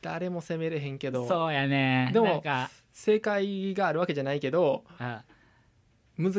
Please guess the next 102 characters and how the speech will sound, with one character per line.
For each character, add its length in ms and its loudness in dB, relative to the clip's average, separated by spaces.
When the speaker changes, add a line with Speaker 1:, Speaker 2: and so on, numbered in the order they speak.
Speaker 1:
し 100 -6
い 40 -2
問 140 -2
題 100 -4
で 60 -6
あ 60 -6
る 80 -10
な。 200 -8
Speaker 2:
そ 260 -12
う 40 -8
や 100 -12
ね 140 -14
ん、 80 -14
そ 80 -14
う 40 -10
や 60 -6
ね 60 -6
ん。 20 -6
Speaker 1:
う 40 -6
ー 40 -6
ん。 520 -8
Speaker 2:
だ 120 2
か 80 6
ら 80 4
ほ 140 0
ん 100 6
ま 120 8
に、 360 6
Speaker 1:
う 40 -2
ん。 180 -4
Speaker 2:
ち 120 4
ゃ 80 8
ん 80 2
と、 480 6
「え 640 8
ー」 40 -20
と 60 -4
か、 140 4
な 100 2
ん 40 0
か 140 4
こ 180 -2
う、 60 4
「お 20 4
め 80 6
で 140 10
と 280 6
う」 40 6
っ 20 -8
て 300 2
言 240 4
っ 20 -2
て 100 6
ほ 140 6
し 500 0
い 60 -12
人 180 2
た 100 2
ち 120 -6
に 100 2
は、 380 2
Speaker 1:
う 40 -6
ん。 260 -4
う 40 -12
ん。 60 -12
Speaker 2:
絶 200 2
対 180 8
伝 220 4
わ 60 8
ら 80 8
へ 80 4
ん 40 2
よ 120 0
う 40 0
に、 140 0
ま 160 2
ず 60 -2
最 140 -2
初 100 0
に 60 -2
自 120 -4
分 160 -2
か 80 0
ら 100 0
言 100 0
い、 80 2
言 120 -2
い 40 -4
た 100 0
い 80 -4
な 120 0
っ 80 -8
て 200 -14
Speaker 1:
あ 180 -4
ー、 40 -6
そ 120 -2
う 20 2
や 40 -2
な。 120 4
Speaker 2:
な 80 -2
っ 20 -6
た。 220 2